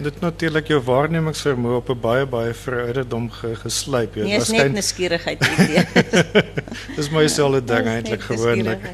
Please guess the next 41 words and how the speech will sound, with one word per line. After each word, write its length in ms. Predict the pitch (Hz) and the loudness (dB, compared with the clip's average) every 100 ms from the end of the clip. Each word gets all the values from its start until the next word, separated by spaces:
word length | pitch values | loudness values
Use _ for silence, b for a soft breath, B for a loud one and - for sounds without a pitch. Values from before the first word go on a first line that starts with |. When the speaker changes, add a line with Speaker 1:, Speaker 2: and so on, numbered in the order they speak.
| - | -6
Speaker 2:
nuuskierigheid. 100 | 151 | -6
Speaker 1:
<laughs> 1120 | - - - - - - - - - - - | -6 -14 -16 -18 -16 -14 -10 -10 -10 -12 -2
Ehm, 280 | 139 151 151 156 - - - - - - | 2 4 4 -2 -14 -18 -18 -20 -18 -4
ja, 260 | 139 131 117 | 0 2 0
ek, 100 | 135 - | -4 -4
ek, 160 | 151 - 175 156 | -4 -4 -6 -2
wat 260 | 139 - 139 | -2 0 -2
ek 100 | - | 0
sê, 160 | 135 | 0
dis 160 | 131 131 | 0 0
regtig 380 | 123 117 - - | 0 -2 -4 -6
vir 140 | 135 | -4
my 80 | 120 | -2
baie 240 | 117 117 113 | 0 0 0
treffende 540 | 127 117 131 113 98 | 0 0 -2 -4 -2
ding 220 | 104 107 | -4 -4
in 120 | 104 | -4
die, 180 | 101 101 87 | -4 -6 -8
in 100 | 107 | -6
die 120 | 104 | -6
roman. 400 | 101 101 101 101 B B B B - | -6 -4 -4 -6 B B B B -2
Ehm, 380 | 123 120 123 139 - - - - - - | 2 4 2 -2 -12 -20 -20 -18 -18 0
een 180 | 180 196 | 4 4
van 180 | - 180 | 4 2
die 260 | 165 143 139 - - - - - - - | 2 0 -4 -12 -14 -16 -18 -20 -18 0
aspekte 600 | 156 - - 147 - 135 | 2 2 2 0 2 -2
ook 140 | 127 - | 0 -2
in 120 | 120 | -2
die, 280 | 117 110 104 | -2 -4 -4
in 60 | 117 | -4
die 100 | 110 | -4
boek 240 | 113 110 | -6 -4
wat 180 | 120 110 | -4 -2
baie 200 | 107 113 | 0 0
sterk 340 | - 123 117 | 0 -2 -2
na 100 | 117 | -4
vore 360 | - 127 120 117 - | -6 -4 -2 -2 -4
kom, 220 | 110 110 - | -6 -4 -4
is 420 | 107 - - - B B B B B - | -2 -2 -2 -6 B B B B B -4
ervarings 760 | 123 - 151 135 131 135 127 - | -4 -2 4 4 4 0 -4 -6
in 300 | 120 120 | -6 -6